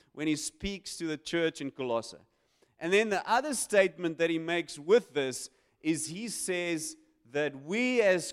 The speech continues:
Christians are in him. Okay, so this is the scary thought for Christians, is that if Jesus is the preeminent one, he carries ultimate authority, he's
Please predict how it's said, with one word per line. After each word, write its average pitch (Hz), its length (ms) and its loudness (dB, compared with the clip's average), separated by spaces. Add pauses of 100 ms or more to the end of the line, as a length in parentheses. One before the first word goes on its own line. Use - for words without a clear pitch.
Christians 165 800 4 (100)
are 175 460 6 (280)
in 240 420 4
him. 165 500 8 (1120)
Okay, 202 240 6
so 160 240 2
this 220 240 2
is 240 200 -2
the 190 100 -4
scary 220 500 4
thought 190 420 0
for 160 120 -12
Christians, 143 760 -6 (520)
is 165 180 -2
that 190 160 8
if 151 220 0
Jesus 214 640 0
is 202 260 -6
the 180 80 0
preeminent 208 800 0
one, 151 280 -2
he 180 280 -12
carries 190 560 2 (120)
ultimate 196 540 0
authority, 160 720 0
he's 214 360 -8